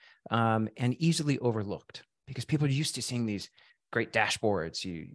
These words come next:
log in and you look at your Tableau and it's got all kinds of colors and lines and things. And, well, doesn't that tell you everything you need? Well, no, because it's not telling you any sort of, sort of story over time. It's not telling you any cause and effect. It's not applying it any form of context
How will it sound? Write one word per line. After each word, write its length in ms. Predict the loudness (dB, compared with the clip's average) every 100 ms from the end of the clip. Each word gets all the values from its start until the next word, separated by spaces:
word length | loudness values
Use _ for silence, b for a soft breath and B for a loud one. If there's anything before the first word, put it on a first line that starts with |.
| -6
log 240 | 6 6 6
in 100 | 2
and 80 | 2
you 80 |
look 140 | 0 -2
at 60 |
your 60 | -4
Tableau 540 | 0 0 4 6 6 4
and 80 |
it's 200 | -2 -6
got 160 | -4 -2
all 120 | -2
kinds 320 | -2 0 0
of 200 | 0 -4 -6 0
colors 540 | 2 2 -2 -4 -8
and 180 | -8 -4
lines 460 | -2 -2 -6 -10 -12
and 180 | -14
things. 400 | -2 -2 0 -2
And, 160 | -2 -4 B B B
well, 260 | 2 2 -2 _ _ 0
doesn't 220 | 2 4
that 180 | 2 2
tell 160 | 2
you 120 | 2
everything 340 | 2 -2 -4 -2
you 80 | -2
need? 240 | -2 -2
Well, 120 | -2
no, 340 | 0 0 2 2
because 300 | 2 0 -2
it's 160 | -2
not 200 | -4 -4
telling 380 | -4 0 2 2
you 120 | 2
any 160 | 2 0
sort 380 | 0 0 0 0
of, 140 | -6
sort 180 | -2 -2
of 80 | 0
story 300 | 4 6 6
over 100 | 2
time. 380 | -2 -4 -4 -8
It's 140 | -4
not 140 | -4
telling 260 | 0 0 2
you 80 | 2
any 140 | 0
cause 260 | 0 0 0
and 140 | -4
effect. 400 | -6 -2 -4 -4
It's 120 | -6
not 120 | -2 -2
applying 520 | -2 -2 2 4 4
it 80 | 2
any 180 | 0
form 220 | 0 -2 -2
of 140 | -4
context 880 | -6 -2 -2 0 -2 -2 -6 -12